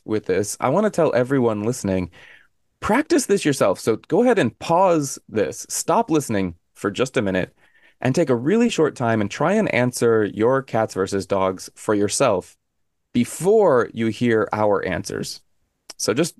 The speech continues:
do it to yourself in your head. Take one minute, nice and short, opinion, reason, example, opinion, cats versus dogs, and then come back and listen to us.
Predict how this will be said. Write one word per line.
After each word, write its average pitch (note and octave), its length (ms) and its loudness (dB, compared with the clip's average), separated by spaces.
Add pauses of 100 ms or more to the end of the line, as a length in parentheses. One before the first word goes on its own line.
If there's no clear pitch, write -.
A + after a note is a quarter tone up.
do G#3+ 140 2
it A#3+ 80 2
to G#3+ 80 -2
yourself D3+ 400 2
in C#3 100 2
your B2+ 120 4
head. A#2+ 220 2
Take - 200 -2
one C#3 240 0
minute, C3+ 280 0 (720)
nice A#2 220 0
and B2+ 100 -2
short, G#2+ 380 0 (340)
opinion, C#3 540 -2
reason, G#2 420 -2
example, G2 400 -2
opinion, A2+ 440 0 (360)
cats G#2+ 240 0
versus F#2+ 280 -2
dogs, G2 360 -2 (280)
and A2 180 0
then B2 140 2
come G2+ 140 0
back F2 340 -4 (160)
and G2+ 100 -4
listen F#2+ 220 -4
to - 120 -4
us. - 220 -8